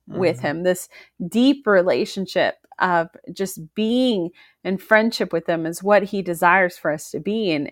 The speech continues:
Speaker 1: and how he desires for us to be.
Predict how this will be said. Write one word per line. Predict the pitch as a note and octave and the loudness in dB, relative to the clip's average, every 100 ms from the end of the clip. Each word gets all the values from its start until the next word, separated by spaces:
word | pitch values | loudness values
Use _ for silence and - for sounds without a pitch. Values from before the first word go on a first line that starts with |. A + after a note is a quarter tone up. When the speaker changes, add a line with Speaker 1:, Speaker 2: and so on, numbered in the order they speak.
| - | 0
Speaker 1:
and | F3 E3 D#3+ - - | 0 0 -4 -8 -4
how | - G3 A3 | 2 6 6
he | A3+ F#3 | 4 0
desires | D#3+ D3 C#3+ - - | -2 0 0 -4 -6
for | - | -6
us | - - | -6 -10
to | - | -14
be. | - - | -14 -14